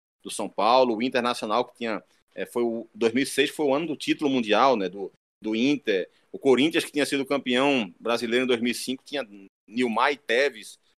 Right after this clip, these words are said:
no ataque. Então, o nível realmente era muito alto. Claro que a Série A não é feita só disso. Tô citando apenas três aqui grandes clubes, né, que, da, da, daquela época, né? O, o Santos, que tinha sido campeão em dois mil e quatro com,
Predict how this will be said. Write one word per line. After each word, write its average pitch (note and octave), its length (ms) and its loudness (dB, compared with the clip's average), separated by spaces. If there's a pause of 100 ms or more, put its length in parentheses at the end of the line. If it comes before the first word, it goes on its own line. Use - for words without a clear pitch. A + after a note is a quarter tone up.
(160)
no A#2 120 -6
ataque. A#2+ 560 -2
Então, B2 180 -12
o C3+ 200 -6
nível D#3+ 340 -4
realmente D#3+ 300 -4
era E3+ 100 0
muito F3+ 180 -6
alto. B2 160 0
Claro E3 220 -2
que - 80 -8
a F#3 60 -4
Série E3+ 240 0
A D#3 80 2
não E3+ 100 -4
é E3 60 -2
feita E3+ 200 -6
só F3+ 200 -2
disso. B2+ 360 -8 (280)
Tô A#2+ 80 -2
citando C3 280 -2
apenas C#3 360 -4
três C#3 280 -4
aqui C3+ 220 -6
grandes C3+ 380 -4
clubes, C3+ 440 -6 (360)
né, A2+ 560 2
que, G#2+ 340 -12 (760)
da, G#2+ 140 -8
da, A2 160 -4
daquela C#3+ 380 6
época, C#3 340 4
né? G#2 100 -8
O, A2 80 -8
o A2+ 220 -16
Santos, D#3 360 -6
que - 60 -18
tinha C3 120 -8
sido B2 180 -12
campeão C3 300 -4
em - 20 -8
dois B2+ 160 -4
mil B2+ 80 -6
e A#2+ 40 -8
quatro A#2+ 460 -4
com, G#2 220 -10